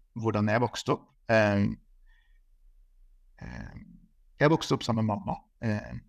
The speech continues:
og mamma var, eh, skilt når hun ble gravid med meg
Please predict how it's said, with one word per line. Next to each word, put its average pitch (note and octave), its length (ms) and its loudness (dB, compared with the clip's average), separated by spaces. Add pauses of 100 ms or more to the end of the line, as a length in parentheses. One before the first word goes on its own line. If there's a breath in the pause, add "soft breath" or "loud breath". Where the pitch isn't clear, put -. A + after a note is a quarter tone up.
(400 soft breath)
og C3 120 2
mamma A2+ 420 4
var, C#3+ 240 0 (220)
eh, G#2+ 180 -2 (140)
skilt - 640 -2 (240)
når C3+ 380 4
hun C3 180 -2
ble A#2+ 140 8 (200)
gravid A2+ 440 0
med A#2 100 2
meg A2 260 0